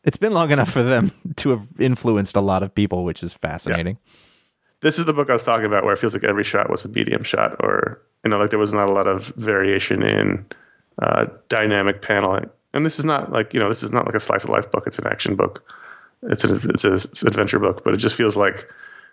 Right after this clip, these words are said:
Speaker 1: I think
Speaker 2: every shot was
Speaker 1: I think
Speaker 2: the
Speaker 1: you're
Speaker 2: s-, the
Speaker 1: right on
Speaker 2: same.
Speaker 1: that in the day-to-day stuff, but as you get to the
Speaker 2: Yeah.
Speaker 1: superhero-y stuff, it's doing all the stuff that it should.
Speaker 2: Yeah, I'm, I, I just, it just, look, I, yes, I'm just thinking the first half of the book where it's just basically him and his dad talking. I was like, "It's the
Speaker 1: Mm-hmm.
Speaker 2: same medium shot over and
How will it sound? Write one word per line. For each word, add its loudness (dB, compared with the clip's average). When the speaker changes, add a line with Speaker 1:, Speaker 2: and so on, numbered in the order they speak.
Speaker 1:
I -8
think -4
Speaker 2:
every 2
shot 0
was -4
Speaker 1:
I -2
think -4
Speaker 2:
the 0
Speaker 1:
you're 0
Speaker 2:
s-, -2
the -4
Speaker 1:
right 0
on 2
Speaker 2:
same. 2
Speaker 1:
that 2
in -2
the 2
day-to-day 0
stuff, -2
but 2
as -4
you -2
get -4
to -6
the 0
Speaker 2:
Yeah. 0
Speaker 1:
superhero-y 2
stuff, -4
it's -12
doing 2
all 2
the -6
stuff -2
that 0
it -4
should. -2
Speaker 2:
Yeah, 2
I'm, 0
I, -2
I 2
just, -2
it 0
just, -2
look, -6
I, 0
yes, -2
I'm 0
just -4
thinking -2
the 2
first -2
half 2
of -4
the 0
book 0
where 0
it's -4
just -12
basically -4
him 2
and 0
his -2
dad 0
talking. 0
I -4
was -4
like, -10
"It's -10
the -12
Speaker 1:
Mm-hmm. -8
Speaker 2:
same 0
medium 0
shot 0
over 2
and -4